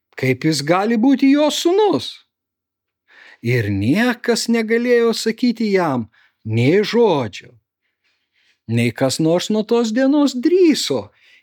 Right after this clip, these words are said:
jį daugiau klausti. Tarp kitko, Izaiją Manasas nužudė dėl šmeižto. Esą Izaijas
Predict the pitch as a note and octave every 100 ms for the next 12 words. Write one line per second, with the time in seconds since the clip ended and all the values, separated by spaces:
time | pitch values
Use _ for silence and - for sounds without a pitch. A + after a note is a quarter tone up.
0 | - C#3 F3+ E3 C3+ D3+ D3 D#3+ C#3 -
1 | F3 E3 D#3+ A#2 - - - - _ _
2 | _ _ _ _ _ - - - - G3+
3 | G3+ C4 A#3 C#3+ A2+ - _ - G3+ F3+
4 | C#3 E3 D3 E3 D4 C#4+ D3+ A#2 B2+ E3
5 | B3 _ _ _ _ _ _ _ _ -
6 | - _ _ _ - C3 D3+ E3 E3 A#3
7 | B3+ - - C#3+ F#3 - - _ - C#3
8 | C3+ A#2+ G2+ D3 D3+ E3 A3 A3 _ -
9 | C3 F3 D#3+ - E3 D3+ A2+ - - _
10 | _ _ _ _ _ _ _ - - -
11 | - D3+ D3 - - A#3+ G3+ C#3+ A2+ _
12 | C3 C3+ A2 C#3 C3+ A3 D4 F#3+ B2+ G3+
13 | - -